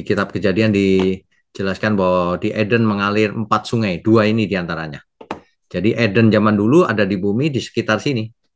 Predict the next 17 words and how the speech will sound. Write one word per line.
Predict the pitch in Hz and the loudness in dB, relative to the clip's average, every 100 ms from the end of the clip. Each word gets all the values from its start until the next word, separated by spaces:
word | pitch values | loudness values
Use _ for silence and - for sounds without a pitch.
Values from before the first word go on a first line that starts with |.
| _ _ _ _ _ _ _ _ | _ _ _ _ _ _ _ _
Kita | 98 117 | -6 -4
sudah | 110 95 | -2 -2
bahas | 87 92 120 127 - | 0 0 0 -2 -4
waktu | 95 - 101 | -6 -4 -6
seri, | 95 90 98 95 92 92 95 _ _ _ _ _ _ _ | -2 -2 -2 -2 -2 -4 -6 _ _ _ _ _ _ _
seri | - 92 92 | -6 -4 -4
kitab | 101 92 - | -4 -4 -6
Kejadian | 92 82 90 82 | -6 -4 -4 -4
juga | 80 78 | -8 -6
ya. | 82 107 - _ _ _ _ _ _ _ - | -6 -8 -12 _ _ _ _ _ _ _ -16
Oke, | 85 82 | -8 -8
kita | 82 82 82 | -8 -8 -6
lanjutkan. | 82 82 - 110 147 _ _ _ _ _ _ _ _ _ _ _ _ _ _ _ _ _ _ _ _ _ | -6 -8 -6 -6 -6 _ _ _ _ _ _ _ _ _ _ _ _ _ _ _ _ _ _ _ _ _
Penulisan | 127 139 127 156 131 | 0 2 2 0 0
kitab | 139 139 | 0 2
Daniel | 135 135 139 135 | 2 4 2 2
ini | 117 101 95 120 | 0 0 -2 -4